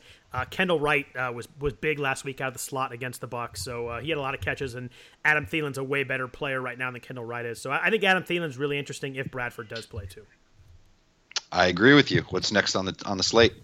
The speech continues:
Speaker 1: So next we move to, uh, New England, home of the, uh, home of the champs. Uh, the Houston Texans
Speaker 2: Mm-hmm.
Speaker 1: visit the Patriots. New England's a thirteen-point favorite in this game, but kind of a low o-, over-under for that big a spread. Over-under forty-three and a half.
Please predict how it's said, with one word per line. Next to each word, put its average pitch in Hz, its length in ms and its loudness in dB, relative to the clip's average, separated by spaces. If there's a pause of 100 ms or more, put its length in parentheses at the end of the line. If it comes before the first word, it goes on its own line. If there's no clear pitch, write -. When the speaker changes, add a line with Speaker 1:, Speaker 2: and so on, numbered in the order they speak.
(120)
Speaker 1:
So - 140 -8
next 240 280 2
we 233 80 -4
move 233 280 4
to, 220 280 2
uh, 214 80 8
New 202 200 0
England, 233 360 2
home 185 340 -2
of 175 160 -2
the, 180 240 2
uh, 175 60 0
home 202 200 0
of 202 40 -2
the 180 80 -6
champs. - 580 -2
Uh, 160 160 0
the 151 80 -6
Houston 202 320 -8
Texans 151 720 0
Speaker 2:
Mm-hmm. 135 80 -2
Speaker 1:
visit 156 400 -4
the 156 80 -6
Patriots. 160 560 -2
New 143 100 -6
England's 180 220 -4
a 131 60 -6
thirteen-point 196 880 -4
favorite 156 260 0
in 147 60 -8
this 147 100 -6
game, 143 300 -2 (320)
but 147 100 -12
kind 359 160 -4
of 403 60 2
a 294 80 6
low 196 240 6
o-, 196 260 6
over-under 175 400 2
for 151 120 -6
that 147 120 0
big 147 140 -2
a 139 40 -6
spread. 135 280 -6
Over-under 156 340 -2
forty-three 160 460 -4
and 143 80 -4
a - 20 -2
half. 135 320 2